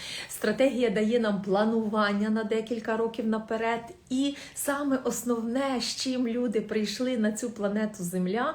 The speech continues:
отримуємо кайф від того, що ми робимо, і від того, що в нас виходить. Тому що от основна така інтерпретація слова щастя,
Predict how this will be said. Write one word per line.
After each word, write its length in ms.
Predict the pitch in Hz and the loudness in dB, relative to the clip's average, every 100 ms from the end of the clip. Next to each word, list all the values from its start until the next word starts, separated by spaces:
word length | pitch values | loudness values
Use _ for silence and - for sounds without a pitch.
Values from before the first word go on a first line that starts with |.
| - - - - - | -6 -14 -14 -14 -4
отримуємо 1080 | 240 233 240 240 269 294 294 262 220 196 190 - - | -2 0 0 2 2 0 -2 -2 0 -2 -4 -10 -14
кайф 460 | - 220 214 247 254 - - | -4 0 2 0 -2 -6 -12
від 320 | 175 202 202 - | -4 -4 -4 2
того, 560 | 240 247 233 190 - - | 6 6 4 -2 -4 -10
що 340 | - - 220 | -6 2 4
ми 160 | 208 202 | 4 4
робимо, 600 | 214 254 233 202 180 175 | 4 4 2 0 0 -4
і 100 | 208 | -4
від 240 | 196 180 - | -4 -4 2
того, 440 | 254 262 185 175 - - - _ _ - - | 2 2 -2 -4 -10 -20 -20 _ _ -20 -10
що 320 | - - 214 | -4 2 2
в 80 | 208 | 4
нас 260 | 185 196 | 2 0
виходить. 580 | 190 175 - 180 175 175 - - - | -2 -2 -2 -2 -2 -6 -10 -14 -6
Тому 280 | 220 208 294 | 0 2 2
що 300 | - 277 240 - - - | 0 0 0 -2 -2 4
от 300 | 226 - 262 | 4 4 0
основна 500 | - 254 220 269 285 | 2 2 2 2 2
така 360 | 240 - 247 | 0 0 2
інтерпретація 880 | 233 214 208 - 214 240 247 247 214 | 2 0 -2 -4 -2 0 2 2 2
слова 380 | 202 226 226 208 | 2 0 0 0
щастя, 640 | - - 247 320 - 202 | 0 0 2 2 0 -4